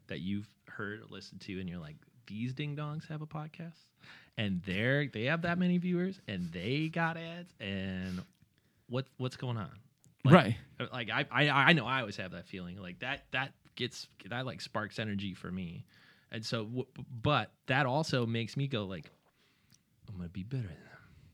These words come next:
Speaker 1: I'm gonna, I'm gonna, I'm gonna knock 'em out. I'm knocking, knock 'em out, out of their, uh, number one spot." Or maybe not. Maybe I'm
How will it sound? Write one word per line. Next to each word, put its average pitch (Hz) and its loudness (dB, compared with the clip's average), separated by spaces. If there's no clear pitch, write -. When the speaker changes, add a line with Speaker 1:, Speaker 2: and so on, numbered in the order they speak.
Speaker 1:
I'm 90 -8
gonna, 92 -4
I'm 101 -8
gonna, 92 -4
I'm 95 -8
gonna 90 -2
knock 110 4
'em 143 6
out. 87 -2
I'm 110 -2
knocking, 123 0
knock 123 0
'em 143 2
out, 127 -2
out 123 0
of 123 2
their, 117 2
uh, 110 0
number 123 2
one 117 0
spot." - -8
Or 127 0
maybe 175 0
not. 127 2
Maybe 123 6
I'm 123 8